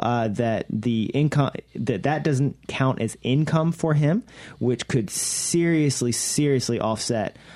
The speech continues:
um, money that he is, is receiving on any need-based scholarship. 'Cause, uh, income of the student, uh, say he receives that fifteen thousand dollars, they would consider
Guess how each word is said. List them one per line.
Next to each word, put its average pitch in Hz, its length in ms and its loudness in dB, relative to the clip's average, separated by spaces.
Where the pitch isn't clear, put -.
um, 98 480 0
money 107 440 0
that 92 300 -4
he 110 200 0
is, 98 280 -2
is 101 240 -4
receiving 98 400 -2
on 92 120 0
any 92 200 -2
need-based 90 500 -2
scholarship. - 460 -4
'Cause, 95 200 -4
uh, 104 340 0
income 175 460 2
of 127 220 0
the 107 100 -2
student, 131 640 0
uh, 113 180 2
say 135 280 2
he 131 100 4
receives 123 380 2
that 92 180 -4
fifteen 107 300 -2
thousand 95 320 0
dollars, 95 320 -2
they 139 180 0
would 175 180 2
consider 123 640 0